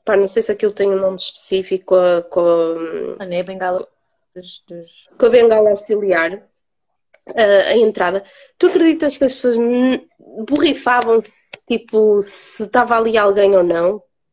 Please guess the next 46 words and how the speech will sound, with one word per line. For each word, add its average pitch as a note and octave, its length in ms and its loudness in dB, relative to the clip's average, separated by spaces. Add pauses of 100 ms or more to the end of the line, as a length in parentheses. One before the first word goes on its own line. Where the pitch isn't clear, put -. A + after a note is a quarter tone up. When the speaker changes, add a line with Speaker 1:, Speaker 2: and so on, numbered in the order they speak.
Speaker 1:
E A3+ 140 2
a G#3+ 40 4
verem B3+ 300 2
que B3+ 100 0
ele A#3 100 4
tinha B3+ 220 2
dificuldade G#3 720 -2
em G3+ 140 2
entrar, F#3+ 500 0
que - 80 -16
estava F#3 540 2
à F3+ 80 -2
procura F#3+ 380 2
do F#3+ 60 -2
sítio G3 300 -10
para G3 100 -4
se - 100 -12
poder F#3+ 220 -2
ir F#3 60 -2
sentar F#3 440 -2
e F3+ 60 0
não F3+ 100 0
sei F#3 160 -6
o F#3 40 -14
quê. - 240 -4 (760)
Malta, F4 420 0 (540)
caguei F#4 360 0
e G#4 40 8
andei. G4+ 400 2 (300)
Tipo, A#3+ 160 -6
não C#4+ 100 0
tem D#4+ 100 -2
nada E4 200 0
a - 20 -2
ver. E4 300 -4 (320)
Olha, F#3+ 140 2
e G#3+ 140 -2
eu A3+ 300 4 (140)
fiz B3 120 -6
mesmo D4 220 4
assim. F3+ 340 2 (1160)
Oh! G#3+ 380 2 (280)
Agora A3 400 0
vão A3 160 -6
esperar. - 500 -10 (540)
Speaker 2:
Uhum. A3 360 -14